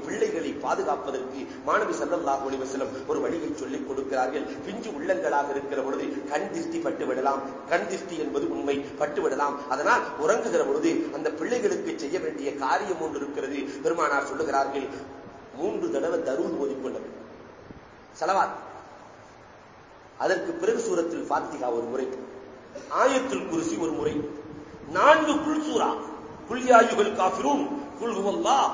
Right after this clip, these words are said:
குல் அஊது பிரப்பில் ஃபலக், குல் அஊது பிரப்பின் நாஸ். அதற்கு பிறகு மூன்று தடவை தரூத். இதை ஓதி பிள்ளைகளிடத்திலே நீங்கள் ஊதிவிட்டு படுங்கள். அந்த பிள்ளைகளுக்கு இரவு நேரத்திலே எந்த நோயும் தாக்காது, சைத்தானுடைய தீண்டுதல் இருக்காது,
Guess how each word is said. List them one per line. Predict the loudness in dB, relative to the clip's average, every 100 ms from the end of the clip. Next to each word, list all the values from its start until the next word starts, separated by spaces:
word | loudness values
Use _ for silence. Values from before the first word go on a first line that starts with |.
| -2
குல் | 0 4
அஊது | 4 4 2
பிரப்பில் | 2 2 0 -2
ஃபலக், | 2 2 2 -8 -6
குல் | 0
அஊது | 2 2 2
பிரப்பின் | 2 0 -2 -6
நாஸ். | -8 -10 -14 -16 -18 -18 -20 -18 -2
அதற்கு | 0 2 2 -2
பிறகு | 4 6 6
மூன்று | 4 2 2
தடவை | 0 2 2
தரூத். | 2 0 -2 -6 -10 -12 -16 -10
இதை | -6 -4 0
ஓதி | 0 0 -2 -6 -8 -6
பிள்ளைகளிடத்திலே | 4 4 6 4 2 2 2 2
நீங்கள் | 0 -2 -2
ஊதிவிட்டு | -4 -2 -4 -4 -4 -2
படுங்கள். | -2 0 0 0 -4 -6 -6
அந்த | -4 -2
பிள்ளைகளுக்கு | -2 0 2 2 0 0 -2 -4 -2
இரவு | 2 4 6
நேரத்திலே | 6 6 4 2 2 2
எந்த | 4 4 4
நோயும் | 4 4 4 2
தாக்காது, | 2 2 4 2 2 -2 -4
சைத்தானுடைய | -2 -2 4 4 6 4 2 2
தீண்டுதல் | 0 0 0
இருக்காது, | 0 -2 2 2 2